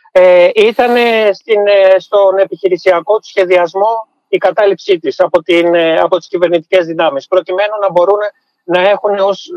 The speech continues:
διαπραγματευτικό εργαλείο, ε,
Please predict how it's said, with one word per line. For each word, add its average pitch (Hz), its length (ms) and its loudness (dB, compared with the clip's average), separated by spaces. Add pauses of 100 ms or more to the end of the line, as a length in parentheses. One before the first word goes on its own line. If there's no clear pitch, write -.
διαπραγματευτικό 170 960 -2
εργαλείο, 185 720 2 (400)
ε, 180 720 4